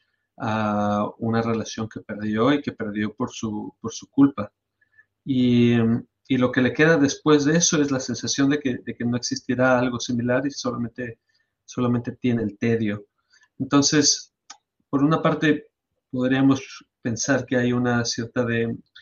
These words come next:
cierta romantización del pasado que tiene relación con todo esto que estás hablando.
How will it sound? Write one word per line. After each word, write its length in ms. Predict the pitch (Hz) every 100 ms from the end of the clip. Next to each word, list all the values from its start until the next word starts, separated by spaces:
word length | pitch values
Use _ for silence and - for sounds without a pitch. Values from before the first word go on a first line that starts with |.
| - _
cierta 360 | - 131 135
romantización 880 | 127 120 107 110 110 - 127 131 143 _ _
del 180 | 120 113
pasado 560 | 113 - 117 113 - _ _ _ _ _
que 80 | -
tiene 220 | 123 120
relación 380 | 117 110 - 120
con 140 | 120
todo 140 | 117 113
esto 180 | -
que 80 | -
estás 240 | - 123 120
hablando. 440 | 113 113 127